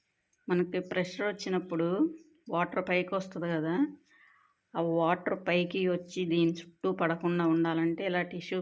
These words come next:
పేపర్ వేస్తే అసలు వాటర్ అనేది మన కిందకి ఏమి రాదు. వచ్చినా ఇది టిష్యూ పీల్ చేసిద్ది. మనకైతే స్టవ్ నిండా కానీ కుక్కర్ నిండా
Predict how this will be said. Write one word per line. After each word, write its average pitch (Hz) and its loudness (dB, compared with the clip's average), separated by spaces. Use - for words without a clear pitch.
పేపర్ 175 -2
వేస్తే 165 -4
అసలు 185 -2
వాటర్ 170 0
అనేది 180 4
మన 170 6
కిందకి 175 2
ఏమి 196 0
రాదు. 165 0
వచ్చినా 196 0
ఇది 185 2
టిష్యూ 190 -2
పీల్ 190 2
చేసిద్ది. 170 0
మనకైతే 202 0
స్టవ్ 185 2
నిండా 185 4
కానీ 175 2
కుక్కర్ 185 0
నిండా 175 4